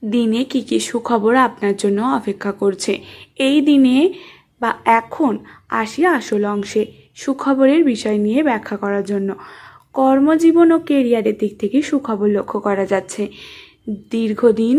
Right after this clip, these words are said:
যে প্রমোশন আটকে ছিল, তা এগিয়ে আসতে পারে। নতুন কাজ বা চাকরির অফার পাওয়ার সম্ভাবনা কিন্তু খুবই প্রবল। এছাড়া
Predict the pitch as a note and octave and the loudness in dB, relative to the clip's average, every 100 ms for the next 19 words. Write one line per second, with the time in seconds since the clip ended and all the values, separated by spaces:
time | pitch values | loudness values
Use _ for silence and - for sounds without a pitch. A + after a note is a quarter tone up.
0 | F4 D4 C4 C4 C4 A#3+ B3 B3 C4+ D#4 | 4 4 2 2 0 0 -2 -2 0 0
1 | A#3+ - G#3+ G#3 A#3+ G#3+ - - - - | -2 -2 -6 -2 -2 -2 -4 -20 -20 -8
2 | A3+ G#3 - A#3 G#3+ A#3+ F#3+ F3 - F#3 | -6 -4 0 0 0 0 -2 -4 -8 -8
3 | F3+ F#3 F#3 - - - G#3+ G#3 G#3 G3 | -4 -4 -4 -10 -18 -6 -4 -2 -2 -2
4 | G3 G3 G#3 A#3 A#3+ A#3+ A#3 G#3+ G#3+ A#3+ | -2 0 0 -2 -4 -2 -2 -4 -4 -6
5 | A#3+ A3 G3+ G3+ A#3+ - C4 A3 G#3+ - | -4 -2 -2 -2 -4 0 -2 -2 -4 -4
6 | A#3+ A#3+ A#3 G#3+ G#3+ B3+ C#4 E4 E4+ - | -4 -2 -2 -2 -2 -4 -4 -2 -4 -2
7 | D4 B3+ G#3+ - G3+ G3 F3+ - - - | 0 0 -2 -2 0 0 -2 -12 -20 -20
8 | - D4+ D#4 D#4+ | -6 -4 0 2